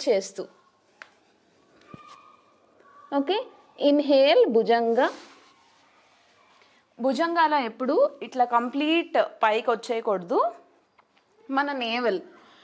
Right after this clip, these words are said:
బొడ్డు ఎక్కడి వరకు అయితే ఉందో అక్కడి వరకే లిఫ్ట్ చేసి, ఎల్బోస్ బయట ఉండొద్దు ఎప్పుడు, towards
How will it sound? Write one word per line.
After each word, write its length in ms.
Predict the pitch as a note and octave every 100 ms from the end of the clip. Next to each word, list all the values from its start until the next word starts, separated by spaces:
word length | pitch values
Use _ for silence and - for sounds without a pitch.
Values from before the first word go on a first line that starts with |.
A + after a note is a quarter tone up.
| _ -
బొడ్డు 340 | A#3 B3+ A#3+
ఎక్కడి 320 | D#4+ C4+ B3+ C4+
వరకు 260 | C#4 D4
అయితే 240 | C#4 C#4 D4+
ఉందో 240 | A#3+ D4
అక్కడి 360 | G#4+ D4+ D4 D4+
వరకే 320 | D4+ D4 E4+
లిఫ్ట్ 360 | C#4 C4+ -
చేసి, 480 | C#4 C4+ C#4 G4+ D#5+ -
ఎల్బోస్ 640 | B3+ C4 C4 D4+ D4+ G#4 G4
బయట 340 | A#3 C4 D#4+
ఉండొద్దు 400 | C#4+ A3 G#3 G#3
ఎప్పుడు, 560 | - A3+ E4 B4+ C#5 - -
towards 340 | B3+ B3+ B3